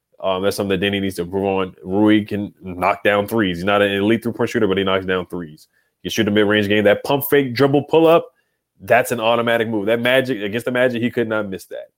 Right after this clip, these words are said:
And that was his move. He actually had some go-to moves. Denny had, doesn't really have many go-to moves at all on the offense side of the ball.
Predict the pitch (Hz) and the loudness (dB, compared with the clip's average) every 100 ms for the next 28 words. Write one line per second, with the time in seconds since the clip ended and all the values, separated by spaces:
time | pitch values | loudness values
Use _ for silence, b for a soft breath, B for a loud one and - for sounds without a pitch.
0 | _ 95 98 110 104 110 104 110 113 107 | _ -2 2 2 0 -4 -2 0 0 2
1 | 113 104 107 104 92 95 107 104 104 92 | 0 2 2 2 -2 -4 -4 -4 -6 -4
2 | 107 104 101 95 98 95 98 95 92 92 | -4 -2 -2 -2 -4 -4 -4 -4 -6 -8
3 | 90 95 95 90 90 90 92 95 90 90 | -6 -6 -6 -12 -8 -2 2 2 2 -2
4 | 92 95 90 92 92 92 104 104 | -2 -2 -2 -6 -2 2 4 4